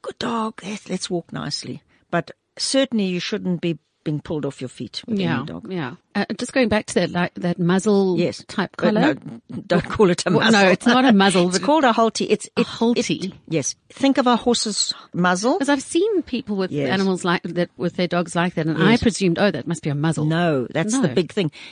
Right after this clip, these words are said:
Speaker 1: Everybody says, "Oh, dog's on a muzzle."
Speaker 2: Yeah.
Speaker 1: It is the kindest and nicest way you can walk a dog, because
Speaker 2: Okay.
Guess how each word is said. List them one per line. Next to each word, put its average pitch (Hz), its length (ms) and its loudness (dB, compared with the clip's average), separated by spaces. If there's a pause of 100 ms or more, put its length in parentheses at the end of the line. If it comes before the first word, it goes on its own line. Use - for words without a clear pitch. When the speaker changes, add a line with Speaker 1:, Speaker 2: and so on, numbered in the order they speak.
Speaker 1:
Everybody 208 440 4
says, 175 220 0
"Oh, 277 200 8 (120)
dog's 196 220 0
on 175 100 2
a 170 60 0
muzzle." 160 460 0
Speaker 2:
Yeah. 170 280 -2 (160)
Speaker 1:
It 226 160 4
is 196 180 -2
the 180 200 -4 (240)
kindest 269 840 6
and 156 180 -2
nicest 208 480 -8
way 190 140 0
you 175 100 -6
can 170 220 -8
walk 165 240 -4
a 170 40 -6
dog, 143 280 -6
because 170 420 -6
Speaker 2:
Okay. 127 80 -12